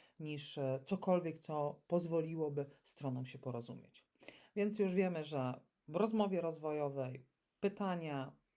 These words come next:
zamknięte na pewno nie na początku, na pewno nie w środku, bardziej jako podsumowanie i sprawdzenie, czy dobrze się zrozumieliśmy,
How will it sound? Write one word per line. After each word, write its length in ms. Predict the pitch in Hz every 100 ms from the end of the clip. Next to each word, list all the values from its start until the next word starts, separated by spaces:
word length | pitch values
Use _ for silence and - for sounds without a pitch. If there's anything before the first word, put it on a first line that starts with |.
| _ _ _ _ _
zamknięte 1000 | 175 170 165 170 180 160 156 147 127 113 - _ _ _ _ -
na 200 | 170 190
pewno 360 | 214 190 175
nie 120 | 151 143
na 120 | 123
początku, 720 | 127 123 160 185 - 285 294 - _
na 120 | 151
pewno 320 | 151 165 147 123
nie 160 | 110
w 60 | -
środku, 680 | - 160 190 - 285 285 - _ _ -
bardziej 540 | 156 202 220 220 196
jako 320 | 180 156 147
podsumowanie 1040 | 139 - 247 - 233 208 190 185 180 180 175 - _ -
i 100 | 226
sprawdzenie, 680 | 220 190 165 165 175 165 165
czy 180 | -
dobrze 640 | 170 156 214 202 185 185 185
się 320 | - - 180 170
zrozumieliśmy, 960 | 160 147 151 147 135 151 - 226 254